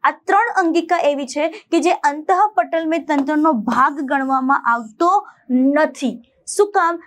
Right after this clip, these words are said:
કારણ કે કાર્યની દ્રષ્ટિએ આ બધી અંગિકા જે છે ઈ પોતાની રીતે જે છે ઈ કાર્ય કરે છે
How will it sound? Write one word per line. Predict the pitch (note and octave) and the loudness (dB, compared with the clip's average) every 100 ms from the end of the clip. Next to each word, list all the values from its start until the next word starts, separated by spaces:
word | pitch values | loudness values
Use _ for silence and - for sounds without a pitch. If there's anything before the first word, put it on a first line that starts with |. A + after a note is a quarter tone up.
| - | 0
કારણ | C#4+ | 0
કે | C#4+ | 0
કાર્યની | C4+ D4+ A#3+ D#4 F4 G4 | -2 0 0 0 0 0
દ્રષ્ટિએ | E4+ E4+ D#4+ - D4 D4 | 0 -2 -2 -6 -6 -4
આ | D4+ C4 | 0 0
બધી | A#3+ C4+ C4+ F#4 G4+ | 2 0 2 2 0
અંગિકા | F4 D#4 D#4+ D#4+ D#4 | 0 0 0 0 0
જે | C#4+ | 0
છે | C#4 D#4+ | -2 0
ઈ | D#4+ | 0
પોતાની | D#4+ - F#4 F4+ F#4+ G4 G4 | 0 0 0 2 0 0 -2
રીતે | D#4 D#4+ D#4+ G4 | 0 0 0 0
જે | E4 | 0
છે | D#4 E4 | 0 0
ઈ | E4+ E4+ | 2 2
કાર્ય | D4 B3 C#4 | 2 0 -2
કરે | C#4+ A#3+ A3 | 0 0 0
છે | A3 G#3 | -4 -8